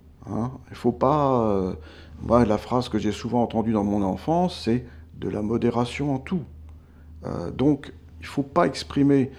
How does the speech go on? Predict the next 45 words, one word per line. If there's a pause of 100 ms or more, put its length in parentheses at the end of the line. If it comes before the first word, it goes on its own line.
(260)
euh,
les
gestes
de
tendresse,
on
les
retient, (400)
ça
ne
se
fait
pas. (440)
Euh,
donc,
évidemment,
un
petit
enfant,
euh,
il
a
besoin
de
ça. (360)
Alors,
la
seule
personne
qui
se
montre (180)
tendre
dans
sa
famille, (260)
c'est
la
fameuse
tante
Berthe, (380)
qui
est
très
originale,